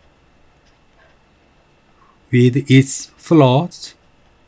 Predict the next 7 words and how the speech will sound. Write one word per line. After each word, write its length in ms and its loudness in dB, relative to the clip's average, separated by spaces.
gently 680 2
bumping 680 0
the 180 -2
beach 680 -4
in 200 2
front 420 0
of 420 0